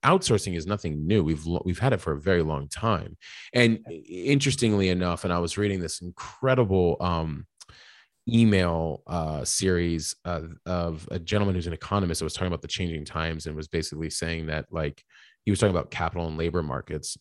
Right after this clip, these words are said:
And it was really interesting because he was saying that the thing that you have to understand that's going on i-, in America specifically is that, um, the companies wanna hire the talent. The talent are making more money than f-,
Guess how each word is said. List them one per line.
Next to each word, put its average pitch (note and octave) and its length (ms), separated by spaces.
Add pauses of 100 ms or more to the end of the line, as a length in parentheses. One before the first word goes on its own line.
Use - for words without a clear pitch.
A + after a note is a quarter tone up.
(120)
And F2+ 100
it F2 40
was E2+ 180
really G2+ 200
interesting F2 320
because D#2 200
he D#2+ 60
was D#2 140
saying F2+ 220
that D#2 240 (420)
the F#2+ 60
thing A2+ 160
that A2+ 80
you G2+ 120
have F2+ 180
to D#2 80
understand D#2+ 420
that's D#2 140
going D#2+ 280
on D#2 320 (160)
i-, D2+ 200
in E2 160
America D#2+ 760
specifically D#2+ 680
is D#2+ 320
that, D#2+ 260 (720)
um, E2 400 (440)
the F2+ 580
companies F2+ 800
wanna F2+ 300
hire E2 640
the F2 100
talent. D#2+ 460 (160)
The F2 80
talent G2+ 500
are F2+ 80
making E2 320
more E2+ 160
money E2 640
than D#2 460 (100)
f-, A2 240